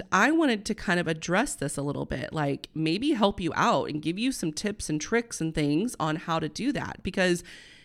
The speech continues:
inside my Wilderness of Wellness, my membership, my community for women that are, you know, with, have a biblical worldview, this is the space for women to slow down and take their time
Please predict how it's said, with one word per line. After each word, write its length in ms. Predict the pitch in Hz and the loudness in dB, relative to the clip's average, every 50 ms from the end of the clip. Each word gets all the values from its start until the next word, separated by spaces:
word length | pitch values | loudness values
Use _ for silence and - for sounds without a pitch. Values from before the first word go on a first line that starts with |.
| - - - | -6 2 4
inside 460 | 233 262 262 - 285 226 220 214 214 | 6 6 6 6 6 6 6 6 4
my 100 | 196 190 | 4 2
Wilderness 460 | 180 180 185 180 185 180 175 170 - | 2 2 2 2 2 2 0 0 -2
of 80 | 160 165 | -2 0
Wellness, 420 | 165 156 160 165 139 139 - - | 2 2 4 4 2 0 0 0
my 100 | 151 147 | 2 2
membership, 560 | 151 151 160 170 175 180 170 - - 156 139 | 4 4 2 2 2 0 0 0 0 -2 0
my 220 | - 156 147 147 147 | 0 0 0 0 -2
community 600 | 147 - - - 170 165 170 190 214 220 208 170 | -4 -4 -4 0 2 4 4 4 4 2 0 -2
for 180 | 151 - 160 156 | -2 -2 -4 -4
women 540 | 156 156 160 165 185 196 208 220 226 220 - | -2 0 0 2 2 2 2 2 0 -2 -4
that 220 | - 165 156 - | -4 -4 -2 0
are, 280 | 117 151 151 151 151 151 - - - - - _ | 2 2 4 2 2 0 -4 -12 -20 -20 -16 _
you 140 | - 120 165 | 0 2 2
know, 240 | 156 139 143 - - _ | 4 2 0 -2 -4 _
with, 300 | - 170 165 160 - - | -2 -2 -2 -2 -2 -4
have 160 | 165 175 185 165 | 0 0 2 2
a 60 | 156 | 2
biblical 440 | 151 175 180 196 190 - 196 185 170 | 2 2 2 2 0 0 0 0 2
worldview, 680 | 175 190 196 202 196 180 175 165 151 143 135 135 170 - _ _ _ _ _ _ _ _ _ _ _ - - | 2 2 2 2 0 -2 -2 -2 0 0 0 -2 -6 -10 _ _ _ _ _ _ _ _ _ _ _ -14 -8
this 300 | - 180 175 196 - - | -4 0 0 0 2 2
is 140 | 285 285 247 | 0 0 0
the 100 | 269 254 | -2 -4
space 640 | - - - - - 156 151 214 294 339 - - - - - - - - - - - _ _ _ _ _ - _ _ _ _ | -6 -6 -8 -4 -4 -2 -2 -2 -2 -2 -4 -6 -8 -14 -20 -20 -20 -20 -20 -20 -20 _ _ _ _ _ -20 _ _ _ _
for 460 | - - - 220 196 180 190 190 190 | -8 0 2 4 6 6 4 4 4
women 400 | 180 175 175 175 175 208 233 262 | 2 2 2 4 4 4 2 0
to 160 | - - - | 0 -4 -8
slow 460 | 185 - - - - 185 175 185 226 | -8 -8 -8 -4 0 2 4 4 4
down 480 | 240 196 160 151 147 151 196 254 302 302 - - _ _ _ _ _ - | 2 2 0 0 0 0 2 0 0 -2 -4 -18 _ _ _ _ _ -4
and 180 | - 180 180 175 | 0 0 0 0
take 360 | 175 - - 196 220 214 - | -2 -4 -2 -4 -4 -4 0
their 160 | - 233 247 | 0 0 0
time 640 | 233 - - - 190 160 151 147 156 196 240 277 269 | 0 -4 -8 -6 -4 -2 -2 -2 0 0 0 -2 -2